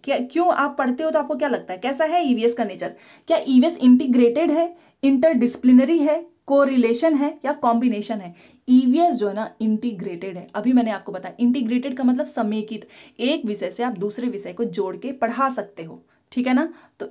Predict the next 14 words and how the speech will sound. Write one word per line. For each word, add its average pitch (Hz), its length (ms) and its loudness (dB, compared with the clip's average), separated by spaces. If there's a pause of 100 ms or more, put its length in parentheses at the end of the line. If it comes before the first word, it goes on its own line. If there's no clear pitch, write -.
क्या 254 140 -2
है 277 120 0
ये? 311 140 -2
इंटीग्रेटेड 208 1080 -6
है। - 220 -16 (380)
अभी 233 160 -2
अब - 220 -4 (120)
हमने 208 180 -8
थोड़ी 202 200 -6
देर 220 100 -4
पहले 190 220 -10
एक्सप्लेन 190 340 -14
किया 185 140 -10
था, 262 180 -14